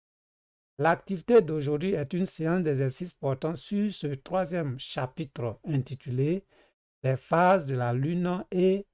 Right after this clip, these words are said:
les éclipses. Nous passons à la deuxième séance d'exercice. Activité un. Recopie le tableau ci-dessous et relie chaque type d'ombre à sa définition. Cône d'ombre,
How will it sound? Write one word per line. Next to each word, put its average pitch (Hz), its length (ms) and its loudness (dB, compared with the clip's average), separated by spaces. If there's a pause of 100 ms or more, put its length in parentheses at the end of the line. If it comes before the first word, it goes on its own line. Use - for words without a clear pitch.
les 131 260 2
éclipses. - 720 -6 (1700)
Nous 175 160 2
passons 165 480 4
à 151 80 2
la 135 140 2
deuxième 160 440 2
séance 135 380 -2
d'exercice. 117 760 -8 (600)
Activité 139 580 -2
un. 156 260 2 (540)
Recopie 151 480 4
le 165 140 6
tableau 139 360 2
ci-dessous 156 720 -2 (540)
et 165 180 6
relie 156 300 4
chaque 175 280 0
type 160 200 -8
d'ombre 156 260 0
à 131 60 0
sa 127 180 -4
définition. 117 640 -4 (1300)
Cône 156 280 4
d'ombre, 165 440 -2